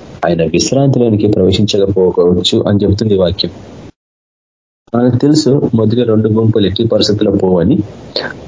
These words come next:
మూడో గుంపుని మహాశ్రమాల గుండా బయటికి తీసుకొస్తాడు, నాలుగో గుంపు ఆయన విశ్రాంతిలో ఎప్పటి నుంచో ఉండేది. అది తెలుసు మనకందరికీ ఈ విషయాలు. అందుకని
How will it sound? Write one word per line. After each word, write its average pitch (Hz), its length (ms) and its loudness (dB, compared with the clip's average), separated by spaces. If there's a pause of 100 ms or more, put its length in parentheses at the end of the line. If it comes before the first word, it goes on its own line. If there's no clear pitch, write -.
మూడో 139 240 2
గుంపుని 98 600 2
మహాశ్రమాల 95 840 2
గుండా 95 240 2
బయటికి - 280 0
తీసుకొస్తాడు, 147 680 0 (640)
నాలుగో 98 320 0
గుంపు 98 500 2
ఆయన 90 240 2
విశ్రాంతిలో 92 540 2
ఎప్పటి - 240 0
నుంచో 90 300 2
ఉండేది. 78 400 0 (880)
అది 90 140 0
తెలుసు 131 320 2
మనకందరికీ 87 680 0
ఈ - 20 2
విషయాలు. - 380 0 (1080)
అందుకని 113 640 2